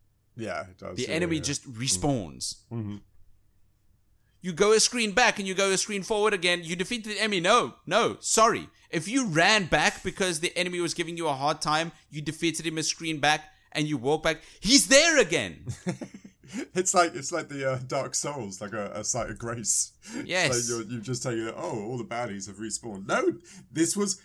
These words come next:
Speaker 1: this was gaming. Gaming was hard. Ga-, back in the day, gaming was a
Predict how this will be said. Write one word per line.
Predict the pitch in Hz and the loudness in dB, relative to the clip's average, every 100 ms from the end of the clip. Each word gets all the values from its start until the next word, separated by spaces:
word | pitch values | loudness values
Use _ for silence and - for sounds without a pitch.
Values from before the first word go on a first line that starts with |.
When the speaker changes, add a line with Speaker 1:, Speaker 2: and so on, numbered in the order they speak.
| - _ | -20 _
Speaker 1:
this | - 349 | -4 -2
was | 403 - | -2 -4
gaming. | 285 339 427 339 - | -4 -4 -6 -6 -6
Gaming | - 156 196 226 | -4 -2 -2 -4
was | 247 | -6
hard. | 147 226 403 - - - | -4 -4 -6 -12 -16 -10
Ga-, | 165 147 131 - | -10 -10 -18 -8
back | 135 131 | -8 -6
in | 196 | -10
the | |
day, | 196 147 110 131 - _ _ _ _ _ _ _ _ _ - - | -6 -4 -4 -8 -10 _ _ _ _ _ _ _ _ _ -18 -8
gaming | 147 147 135 120 110 | -6 -4 -4 -4 -6
was | 107 - - | -8 -10 -10
a | 131 | -12